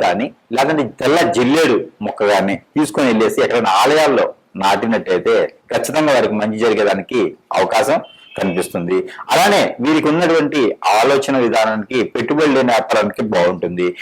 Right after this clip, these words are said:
వీరికి చెప్పారు కదా అని చెప్పి ఎక్కడ పెట్టుబడులు చేసే వ్యాపారాలు పెట్టకూడదు. అలానే కన్యా రాశిలో పుట్టేటువంటి పిల్లలు ఎవరైతే ఉన్నారో వీరికి ఈ దిష్టి దోషాలు కానీ కాలసర్ప దోషం, నాగదోషం దిష్టి కానీ ఎక్కువగా ఉంటుంది. అలానే ఆరో స్థానంలో కానీ తొమ్మిదో స్థానంలో కానీ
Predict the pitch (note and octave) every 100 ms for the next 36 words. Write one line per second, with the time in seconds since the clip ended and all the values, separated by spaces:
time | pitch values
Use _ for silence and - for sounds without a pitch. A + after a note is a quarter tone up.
0 | - D#3 - - - C#3 E3+ D#3+ D3 C#3
1 | B2+ A#2 B2+ B2 B2+ - B2 A#2+ G#2+ G#2+
2 | - F#2+ F#2 G2+ G#2+ - - E2 D#2+ E2+
3 | F2+ - - E3+ G3 F3+ - D#3 F#3+ F#3
4 | F3 D#3+ C#3+ C#3 C#3 C#3 C3+ - C3+ E3
5 | C#3+ B2 G#2+ G#2 A#2 G2 E2+ B2 D3 C3+
6 | A2 A2 G#2 G#2+ D#3 D#3 C#3 A#2+ G#2 G2+
7 | C3 - _ - - C#3 C#3 D3+ D3 C#3
8 | B2+ A#2 B2+ B2 A#2+ G#2+ - C3+ A2 G#2+
9 | G2 E2+ E2+ F2 F#2 - - - F3+ G3
10 | D3+ C#3 D#3 F3+ F3+ E3+ D#3+ D#3 C#3+ C#3+
11 | D3 C#3 D#3 D3 C#3+ C3+ B2+ C3